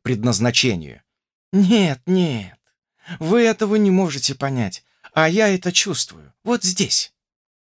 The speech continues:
Она крепко притиснула руку к груди. «В душе чувствую. Весь наш род проклят во веки веков.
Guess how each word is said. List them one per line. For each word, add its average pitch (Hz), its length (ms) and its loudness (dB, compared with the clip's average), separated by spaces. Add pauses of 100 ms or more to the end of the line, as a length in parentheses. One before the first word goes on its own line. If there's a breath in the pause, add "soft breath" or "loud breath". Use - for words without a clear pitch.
(140)
Она 120 220 0
крепко 139 420 0
притиснула 123 640 0
руку 120 280 -4
к 101 60 -6
груди. 92 420 -8 (360)
«В 170 100 -10
душе 254 420 0 (180)
чувствую. - 440 -4 (760)
Весь 175 520 2
наш 214 300 0
род 196 280 -2 (140)
проклят 170 540 -2 (280)
во 143 180 -2
веки 165 280 -2
веков. 135 440 -14